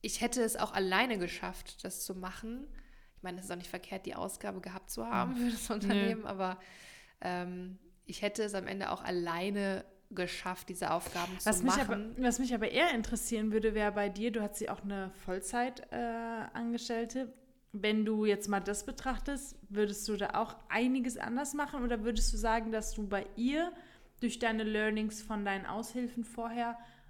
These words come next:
Speaker 2: schon einiges besser gemacht hättest?
Speaker 1: Also ich hab ihr auf jeden Fall keine Videos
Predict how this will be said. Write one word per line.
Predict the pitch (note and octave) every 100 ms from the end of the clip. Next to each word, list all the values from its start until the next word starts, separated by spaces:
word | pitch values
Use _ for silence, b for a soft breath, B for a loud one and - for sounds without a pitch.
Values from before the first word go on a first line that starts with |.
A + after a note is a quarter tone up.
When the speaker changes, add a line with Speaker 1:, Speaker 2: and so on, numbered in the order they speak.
| B
Speaker 2:
schon | - - A#3+ A3
einiges | A3 A3 G#3+ -
besser | G#3 G#3+
gemacht | F#3 F3 F3 -
hättest? | F3+ F3+ F3+ B B -
Speaker 1:
Also | G3
ich | F#3+ F#3+
hab | G3+ - - -
ihr | G#3 G3+
auf |
jeden | G3+ G3
Fall | G3+
keine | F#3+ - G#3 G#3+
Videos | G3+ G3 F3+ -